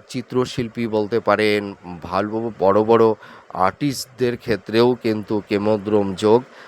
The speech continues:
বা দোষ তৈরি হয়েছিল, কিন্তু তারা জীবনে ভীষণ সাকসেস পেয়েছে লাইফে। সাফল্যতা পেয়েছে, নাম, যশ, খ্যাতি, প্রতিষ্ঠা পেয়েছে। তাই এই, এই সব ঘরে যদি, আহ, ধরুন কর্কট রাশি বা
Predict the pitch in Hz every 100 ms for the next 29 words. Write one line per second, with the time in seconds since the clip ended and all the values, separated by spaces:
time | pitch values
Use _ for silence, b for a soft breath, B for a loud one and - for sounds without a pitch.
0 | B 87 101 95 90 113 - - - -
1 | - 104 98 120 104 92 87 - 92 85
2 | 78 - B B B B - 107 98 104
3 | 95 104 95 101 110 135 202 - - -
4 | - 80 110 - 143 135 - 104 - 117
5 | 110 - - - - - - 107 104 117
6 | 98 87 90 82 67 - - - - -
7 | 131 120 135 123 123 104 95 87 - 85
8 | 85 101 117 120 107 113 110 - - 104
9 | 117 107 98 92 110 - 101 90 87 82
10 | - 80 B B B - 120 127 113 131
11 | 143 - 120 131 151 147 113 107 110 127
12 | 127 120 123 B B B - 113 110 104
13 | 120 120 117 107 - 117 101 113 110 113
14 | 113 110 82 104